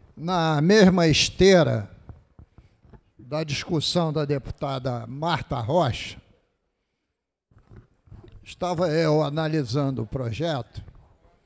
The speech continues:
e me saltou à memória a tragédia na região serrana de dois mil e onze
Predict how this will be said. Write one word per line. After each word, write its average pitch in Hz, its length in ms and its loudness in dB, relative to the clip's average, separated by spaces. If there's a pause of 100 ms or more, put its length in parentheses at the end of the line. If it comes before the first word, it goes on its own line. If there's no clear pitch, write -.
(580)
e 185 680 -8
me 156 160 -12
saltou 156 500 -4
à 139 80 -4
memória 147 680 -4 (920)
a 156 100 -8
tragédia 170 600 -4
na 165 120 -4
região 151 360 -2
serrana 127 720 -6 (420)
de 156 120 -2
dois 160 320 2
mil 247 240 2
e 233 100 6
onze 170 640 4